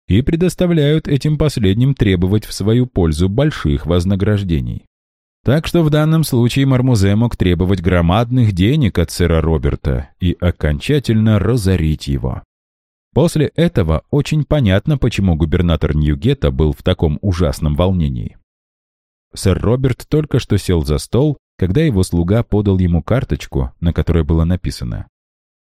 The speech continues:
Феликс Пейтавин, французский подданный, Стрэнд, гостиница «Три короны».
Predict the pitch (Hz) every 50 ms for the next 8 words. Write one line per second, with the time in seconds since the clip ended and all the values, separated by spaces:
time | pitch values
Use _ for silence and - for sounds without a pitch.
0 | _ - - 127 151 165 160 - - - 143 147 - - 151 131 107 80 73 69
1 | 65 64 60 - _ _ - 80 80 76 69 - 82 82 - - 107 107 - -
2 | 143 117 76 69 67 64 60 - - - _ - - - - - 92 113 135 -
3 | - - 101 110 113 - - - 82 80 80 - - 101 - 76 76 - - 85
4 | 78 71 64 58 53 55 -